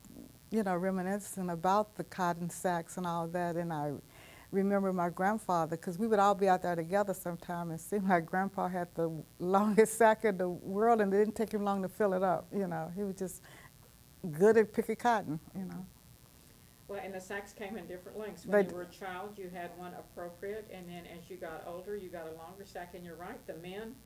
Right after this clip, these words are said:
Speaker 2: had very long
Speaker 1: Long
Speaker 2: sacks
Speaker 1: sacks,
Speaker 2: that they
Speaker 1: yeah.
Speaker 2: could, uh, they
Speaker 1: Mm-hmm.
Speaker 2: could pull. And then it was just a tripod
Speaker 1: Mm-hmm.
Speaker 2: that they would have to get that sack off the ground so they could actually
Speaker 1: Mm-hmm.
Speaker 2: weigh.
Speaker 1: Mm-hmm.
Speaker 2: And, um,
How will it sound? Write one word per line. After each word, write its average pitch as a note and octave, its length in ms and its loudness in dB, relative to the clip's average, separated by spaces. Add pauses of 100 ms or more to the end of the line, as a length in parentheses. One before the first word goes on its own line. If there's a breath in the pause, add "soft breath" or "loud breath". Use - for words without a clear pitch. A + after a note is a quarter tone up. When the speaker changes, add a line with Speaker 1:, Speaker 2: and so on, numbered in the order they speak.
Speaker 2:
had E3+ 320 -14 (800)
very F#3+ 300 -6
long C#3 300 -12
Speaker 1:
Long F#3 340 -2
Speaker 2:
sacks - 80 -16
Speaker 1:
sacks, E3+ 460 -10
Speaker 2:
that E3 120 -16
they F#3 100 -12
Speaker 1:
yeah. - 60 -10
Speaker 2:
could, C#3+ 380 -14
uh, E3 400 -14
they D3+ 60 -10
Speaker 1:
Mm-hmm. F3 100 -12
Speaker 2:
could E3+ 240 -20
pull. D3 260 -16 (540)
And F3+ 100 -12
then F#3 100 -10
it - 80 -14
was F3 140 -12
just G3+ 280 -12
a F3 40 -14
tripod F3+ 800 -14 (380)
Speaker 1:
Mm-hmm. F#3+ 220 -6
Speaker 2:
that F#3 120 -6
they E3+ 220 -8
would D#3+ 180 -6
have F3+ 280 -14
to D#3+ 180 -10 (380)
get F#3 160 -12
that F3 200 -12
sack E3 400 -12
off F3 200 -16
the F#3+ 80 -14
ground E3 340 -16
so E3+ 140 -20
they E3 160 -14
could - 180 -18
actually F3+ 460 -8
Speaker 1:
Mm-hmm. F#3+ 80 -10
Speaker 2:
weigh. D#3+ 280 -14 (220)
Speaker 1:
Mm-hmm. F#3+ 340 -8 (120)
Speaker 2:
And, D#3+ 260 -16 (300)
um, D3 260 -16